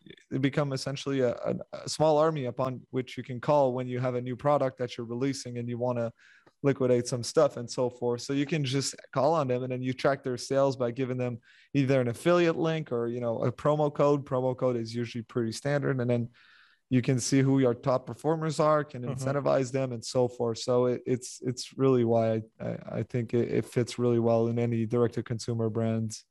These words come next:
Speaker 1: um,
Speaker 2: N-
Speaker 1: marketing stack.
Speaker 2: Now, you use the, the word army, which is, is kind of funny 'cause the title of this episode is Growing Your E-commerce Business by Recruiting an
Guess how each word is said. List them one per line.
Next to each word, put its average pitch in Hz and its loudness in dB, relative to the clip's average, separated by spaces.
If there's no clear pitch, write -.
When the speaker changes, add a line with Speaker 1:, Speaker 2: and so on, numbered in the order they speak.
Speaker 1:
um, 113 -2
Speaker 2:
N- 180 0
Speaker 1:
marketing 120 0
stack. 113 -8
Speaker 2:
Now, 151 4
you 156 0
use 208 -2
the, 135 4
the 143 0
word 135 0
army, 127 0
which 98 -12
is, 98 -10
is 104 -8
kind 117 -2
of - -8
funny 131 -2
'cause - -14
the 131 -4
title 175 -2
of 131 -6
this 123 -6
episode 113 -4
is 101 -12
Growing 131 -2
Your 117 -2
E-commerce 113 -4
Business 107 -6
by 113 -2
Recruiting 107 -4
an 110 -8